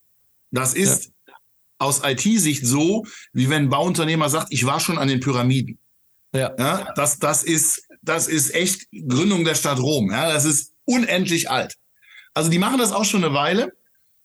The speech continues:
Speaker 1: Und der digitale Standard für die gap-Files sieht trotzdem diese gepunkteten Platzhalter vor. Also, da, ich
Speaker 2: Ja.
Speaker 1: kann,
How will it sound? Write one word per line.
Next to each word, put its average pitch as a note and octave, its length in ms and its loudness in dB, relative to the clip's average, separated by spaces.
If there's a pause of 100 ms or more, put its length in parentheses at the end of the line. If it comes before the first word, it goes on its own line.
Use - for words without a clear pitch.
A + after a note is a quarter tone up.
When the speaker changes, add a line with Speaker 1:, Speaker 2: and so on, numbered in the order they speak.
(160)
Speaker 1:
Und E3 560 -2
der D#3 340 0
digitale G#3 600 0
Standard D3+ 540 0 (580)
für C#3 200 0
die B2 120 2
gap-Files D#3+ 960 0
sieht F#3 380 0
trotzdem G3 840 0 (680)
diese E3 400 0
gepunkteten F#3+ 640 0
Platzhalter G2 640 -2
vor. - 340 -6 (1300)
Also, - 640 -2 (300)
da, D#3+ 200 -4
ich C3 120 -2
Speaker 2:
Ja. B2+ 60 0
Speaker 1:
kann, G#3+ 300 2